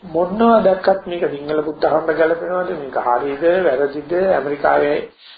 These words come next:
චාරිත්‍රය ලංකාවට ගැලපෙනවද? ලංකාවේ චාරිත්‍රය මෙහෙට ගැලපෙනවද කියලා අල්ලි අවුලක තියෙන.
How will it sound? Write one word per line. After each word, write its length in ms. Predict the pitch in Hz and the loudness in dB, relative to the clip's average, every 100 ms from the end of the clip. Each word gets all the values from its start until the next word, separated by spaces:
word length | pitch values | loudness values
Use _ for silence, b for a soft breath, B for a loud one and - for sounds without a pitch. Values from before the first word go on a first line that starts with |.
| _ | _
චාරිත්‍රය 540 | 160 143 151 143 143 | -2 0 0 0 0
ලංකාවට 440 | 123 123 127 135 135 | 2 0 0 0 2
ගැලපෙනවද? 480 | 147 147 156 170 170 | 2 2 2 0 2
ලංකාවේ 420 | 131 131 139 135 | 2 2 2 4
චාරිත්‍රය 300 | 131 - 127 | 0 -2 -8
මෙහෙට 260 | 117 131 151 | -6 -4 0
ගැලපෙනවද 380 | 151 151 156 | 0 0 -4
කියලා 220 | 170 101 143 | -2 0 0
අල්ලි 200 | 170 226 | 0 4
අවුලක 360 | 160 175 185 185 | 4 6 4 2
තියෙන. 300 | - 123 95 | -2 -8 -10